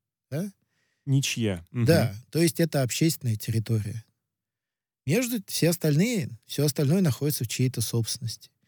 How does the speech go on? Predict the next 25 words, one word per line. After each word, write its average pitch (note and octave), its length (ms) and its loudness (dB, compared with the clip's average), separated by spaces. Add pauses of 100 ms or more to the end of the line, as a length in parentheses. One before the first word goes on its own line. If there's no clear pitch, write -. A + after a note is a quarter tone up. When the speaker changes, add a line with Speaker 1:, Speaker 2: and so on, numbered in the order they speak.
(380)
Speaker 1:
И D3+ 60 -4
эта F#3+ 120 -2
собственность G3+ 440 2
достаточно, C3+ 840 0 (320)
ну, D3 160 -2
как B2 200 0
бы A2+ 100 2
серьезно D3 520 2
регулируется. B2+ 880 2
И A2+ 80 -2
если D#3 360 2
где-то C3+ 360 0
возникает, A#2 880 0 (100)
э, A2 440 0 (800)
собственность, - 760 -2 (600)
с - 80 -20
кото-, C3+ 460 0
к - 160 -14
которой C#3+ 560 2
нет A#2+ 380 0
доступа A2+ 800 -2 (1000)
с - 140 -8
общественной D3+ 520 -2
территории, A#2 580 -2
да, C3+ 240 -2